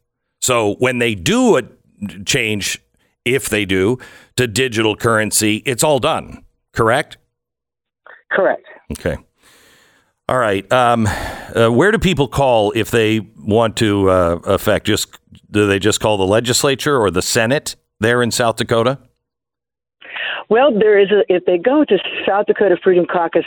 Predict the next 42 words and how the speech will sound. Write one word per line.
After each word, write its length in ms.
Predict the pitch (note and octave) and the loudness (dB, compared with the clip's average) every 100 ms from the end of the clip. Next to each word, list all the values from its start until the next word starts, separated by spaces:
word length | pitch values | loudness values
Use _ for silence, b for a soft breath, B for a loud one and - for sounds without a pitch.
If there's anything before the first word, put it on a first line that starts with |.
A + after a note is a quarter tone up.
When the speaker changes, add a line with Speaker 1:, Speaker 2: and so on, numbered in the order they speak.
| - | 0
Speaker 2:
dot 240 | D#3+ D3+ - | -2 -2 -2
com, 400 | - D3 D#3 F3+ - _ - | -2 0 0 -2 -4 _ -2
Speaker 1:
Yes. 140 | G3 F3 | 2 4
Speaker 2:
to 60 | |
our 100 | E3 | 4
website, 600 | D#3+ E3 F3 G3+ G3+ A3 - | 4 2 2 2 4 2 0
Speaker 1:
Right. 240 | - D#2+ D2 | -2 -2 -2
Speaker 2:
we 180 | G#3 C4+ | 0 2
have 240 | C4+ A3 G3+ | 4 4 6
a 60 | |
list 340 | E3+ E3+ G3 G3 | 8 8 6 2
there 240 | - E3+ E3+ | 2 4 6
and 100 | D#3+ | 4
a 60 | |
petition 500 | - E3+ - A3+ - D#3+ | 0 -2 0 2 4 2
that 80 | C#3+ | 4
they 100 | E3 | 2
can 180 | D#3 C#3+ | 2 0
sign, 280 | G#3 F#3+ D#3 | 0 2 4
but 80 | E3 | 6
we 100 | G#3 | 6
have 100 | A#3 | 6
a 40 | |
list 400 | F3 D#3+ F3 - | 6 6 4 2
of 200 | E3 D#3 - b b b | 2 2 -2 b b b
the 300 | E3+ E3+ D3 - | -2 2 2 2
senators 380 | A3 A#3 G3 E3 | 2 2 2 4
that 100 | E3 | 2
are 80 | D#3 | 2
sitting 240 | - G3 F#3 | 2 2 4
on 140 | F3 | 4
the 60 | F#3 | 2
committee 500 | - F3 F3+ D3+ C#3 | 4 6 6 4 4
that 200 | D3 D3 | 4 4
will 120 | E3+ | 4
be 160 | F3 G#3 | 6 4
heard 300 | C4 B3+ G3 | 4 4 4
in 600 | F3 F#3 F#3+ F#3 F3+ F#3 _ | 4 6 4 4 4 0 _
about 260 | E3+ G3 F#3+ - | -4 0 0 2
forty-five 500 | G#3 G3 G3 F#3 D#3 | 2 4 2 2 2
minutes. 340 | E3+ C3 - - b b b b b b - | 0 0 -4 -14 b b b b b b -6
Um, 580 | F3 E3+ D3 C#3+ C#3 | -2 0 0 0 -2